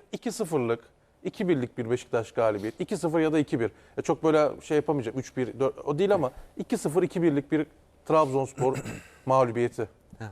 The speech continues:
Speaker 2: az kalsın galibiyeti diyecek zannettim. Bir
Speaker 1: Evet,
Speaker 2: anda.
Speaker 1: evet, öyle diyordum az kalsın.
Speaker 2: Değil mi? Peki, e, sence maç hem nasıl, e, gider oyun olarak hem de, e, skor tahminin var mı? Ya da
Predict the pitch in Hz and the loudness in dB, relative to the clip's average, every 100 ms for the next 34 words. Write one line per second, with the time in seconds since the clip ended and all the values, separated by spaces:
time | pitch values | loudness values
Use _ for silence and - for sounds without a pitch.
0 | - 110 - 127 110 165 127 - 156 135 | -8 -8 -2 -2 2 2 4 4 6 4
1 | 135 135 135 131 117 123 120 120 147 147 | 4 2 2 2 2 2 2 -2 0 4
2 | 143 156 143 185 180 196 202 190 202 202 | 6 8 8 6 8 6 6 6 6 6
3 | 165 117 139 127 151 147 - - - _ | 4 2 2 4 0 0 -10 -18 -20 _
4 | _ 156 151 156 190 170 - 110 117 117 | _ 0 2 0 0 -6 -8 -2 2 4
5 | 113 - _ _ _ - 156 147 113 131 | 2 -2 _ _ _ 0 0 2 2 0
6 | 143 - _ _ - 110 - - - _ | 0 -12 _ _ -4 -4 -4 -14 -20 _
7 | _ _ _ 139 143 117 139 139 139 123 | _ _ _ -2 -2 0 2 2 2 2
8 | - - 101 101 117 113 113 - - _ | 0 -6 -6 -2 2 2 0 -10 -20 _
9 | _ _ 127 139 135 123 113 131 151 - | _ _ 4 4 6 6 6 4 0 -12
10 | _ _ _ - 139 135 139 143 - 117 | _ _ _ -2 0 2 2 2 2 2
11 | 120 120 117 117 - _ - 135 151 139 | 4 4 4 2 -2 _ -10 0 4 4
12 | 139 123 123 139 139 131 104 95 127 120 | 2 0 0 -2 2 4 4 2 4 4
13 | 139 | 2